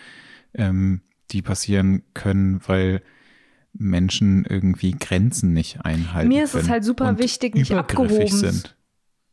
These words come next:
Speaker 2: Ja.
Speaker 1: Ja, aber ich glaub, also, ähm, ich glaube, ähm, nicht, dass das so ist. Also so, ich glaub sowieso nicht, dass du irgendwie abgehoben bist oder so. Ähm,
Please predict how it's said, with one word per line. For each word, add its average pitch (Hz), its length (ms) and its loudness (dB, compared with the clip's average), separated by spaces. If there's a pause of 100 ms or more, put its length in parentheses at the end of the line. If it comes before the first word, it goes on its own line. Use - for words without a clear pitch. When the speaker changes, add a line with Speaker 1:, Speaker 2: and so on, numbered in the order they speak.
Speaker 2:
Ja. 233 100 -2
Speaker 1:
Ja, 214 460 0
aber 117 240 0 (380)
ich - 160 -4
glaub, 131 280 0
also, 120 220 2 (560)
ähm, 110 480 4
ich - 160 -10
glaube, 120 460 2 (1080)
ähm, 101 1300 -2
nicht, 117 380 -2
dass 104 200 -4
das - 440 -6 (1120)
so 98 240 -2
ist. - 500 -6 (100)
Also 104 240 -2 (120)
so, 110 300 0
ich - 220 -6
glaub 113 320 -2
sowieso 104 360 0
nicht, 120 160 0
dass 104 140 -2
du 104 140 -6
irgendwie 101 300 -2
abgehoben 139 480 0
bist 143 220 -2
oder 131 140 2
so. 135 220 0 (800)
Ähm, 101 520 0